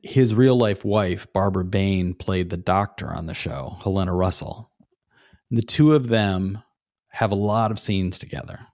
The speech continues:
And all he does is yell at her. <laughs>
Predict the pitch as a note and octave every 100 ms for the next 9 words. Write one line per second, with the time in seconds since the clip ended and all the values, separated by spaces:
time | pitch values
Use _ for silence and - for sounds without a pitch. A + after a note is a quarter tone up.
0 | _ _ _ _ _ _ _ _ _ _
1 | _ _ A#2 A2 G#2 G2+ F#2 - _ _
2 | _ _ _ _ _ _ _ - C3 B2+
3 | C#3 A2+ A2 G#2 G2 F2+ F2+ F#2 D#2+ -
4 | - - _ _ _ _